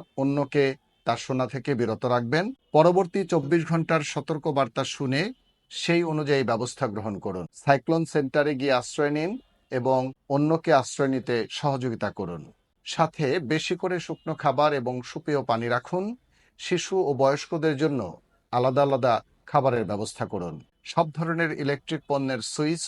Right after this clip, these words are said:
অফ করে দিন এবং সুইচ প্লাগ থেকে খুলে রাখুন। ঝড়ের সময় অনেকেই এর ভয়াবহতা বুঝতে না পেরে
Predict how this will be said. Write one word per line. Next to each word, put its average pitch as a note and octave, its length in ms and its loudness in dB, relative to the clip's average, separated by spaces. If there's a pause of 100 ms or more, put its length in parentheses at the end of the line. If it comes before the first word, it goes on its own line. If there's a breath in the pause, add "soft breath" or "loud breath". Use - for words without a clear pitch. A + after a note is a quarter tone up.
অফ B2+ 220 0
করে D3 220 0
দিন D3 200 0 (240)
এবং B2 260 2 (300)
সুইচ D#3 300 0 (120)
প্লাগ C3 220 6 (100)
থেকে C3+ 240 -4
খুলে C#3+ 260 0
রাখুন। F#2 380 -6 (460)
ঝড়ের D#3 360 4
সময় E3 420 0 (180)
অনেকেই E3+ 460 2 (440)
এর C#3 160 0
ভয়াবহতা D3 580 0
বুঝতে C3+ 400 -4
না B2+ 140 4
পেরে D3 300 2